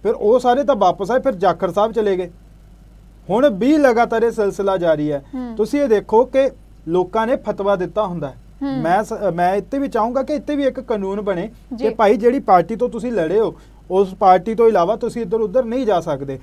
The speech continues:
Speaker 2: ਹੂੰ।
Speaker 1: ਹੁਣ ਲੋਕਾਂ ਦੇ ਨਾਲ ਕਿੱਡਾ ਬੜਾ ਧੋਖਾ ਹੁੰਦਾ ਹੈ ਕਿ ਲੋਕ ਇੱਕ ਹਲਕੇ ਦੇ ਵਿੱਚ ਸਪੋਜ਼ ਕਰੋ ਕਿਸੇ ਨੇ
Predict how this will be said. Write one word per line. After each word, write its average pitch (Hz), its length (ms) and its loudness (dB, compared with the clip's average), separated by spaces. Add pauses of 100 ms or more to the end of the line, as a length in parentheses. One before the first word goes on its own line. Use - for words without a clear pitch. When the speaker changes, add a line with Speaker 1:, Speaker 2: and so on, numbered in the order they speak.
(120)
Speaker 2:
ਹੂੰ। 247 200 -12
Speaker 1:
ਹੁਣ 254 120 -2
ਲੋਕਾਂ 208 380 2
ਦੇ 285 100 0
ਨਾਲ 262 160 -2
ਕਿੱਡਾ 208 380 0
ਬੜਾ 220 180 0
ਧੋਖਾ 196 300 -4
ਹੁੰਦਾ 160 240 -2
ਹੈ 196 40 -2
ਕਿ 233 140 -2
ਲੋਕ 180 400 -2
ਇੱਕ 190 180 -6
ਹਲਕੇ 160 380 -4
ਦੇ 175 140 -6
ਵਿੱਚ 160 280 -8
ਸਪੋਜ਼ 190 640 -6
ਕਰੋ 208 180 -2
ਕਿਸੇ 208 300 -6
ਨੇ 233 220 -6